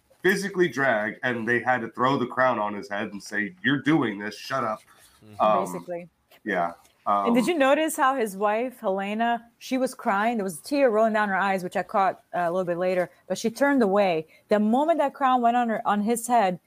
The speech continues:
Speaker 3: she goes away, and she either looked at Aemon or just looked away,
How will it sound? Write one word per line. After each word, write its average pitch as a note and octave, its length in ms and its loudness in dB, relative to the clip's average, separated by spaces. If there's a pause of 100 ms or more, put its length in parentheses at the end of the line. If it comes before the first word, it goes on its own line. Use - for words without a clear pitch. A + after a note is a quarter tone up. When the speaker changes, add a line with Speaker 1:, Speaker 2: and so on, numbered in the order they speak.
(160)
Speaker 3:
she - 180 -6
goes A3 260 2
away, A3 140 0
and G#3+ 100 -2
she A#3 240 0
either C4+ 100 2
looked C4 220 2
at G#3+ 80 4
Aemon A3+ 360 2
or F#3 60 -2
just F3 200 -6
looked G3 200 -2
away, E3 360 0